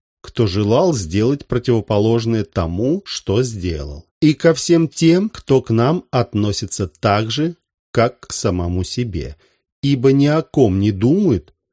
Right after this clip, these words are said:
что он относится с пренебрежением к самому себе, и к тем,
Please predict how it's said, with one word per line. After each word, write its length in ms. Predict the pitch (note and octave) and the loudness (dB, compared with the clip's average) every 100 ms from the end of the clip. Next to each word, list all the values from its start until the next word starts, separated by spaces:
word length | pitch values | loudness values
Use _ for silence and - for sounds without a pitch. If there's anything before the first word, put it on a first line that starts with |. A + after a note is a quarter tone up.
| _ | _
что 260 | - - B2+ | -10 -2 0
он 280 | - C#3 C3 | 2 0 0
относится 720 | C3+ B2+ B2 B2+ A2 G2+ - | -4 -2 0 0 -2 -4 -6
с 60 | F#2 | -6
пренебрежением 960 | - A2 G#2+ F2+ F2 D#2 G2+ A#2+ B2+ A2+ | -2 0 0 -2 -4 -4 -2 -2 -2 -4
к 80 | - | -6
самому 420 | F2+ D#2+ D2+ F2 | -6 -6 -8 -10
себе, 460 | - D2 C#2+ A1+ - _ _ _ _ _ _ _ _ _ | -10 -10 -10 -12 -16 _ _ _ _ _ _ _ _ _
и 140 | G#3 A#3+ | -2 -2
к 140 | - | -4
тем, 420 | - D#3 E3+ G3 | -2 2 2 2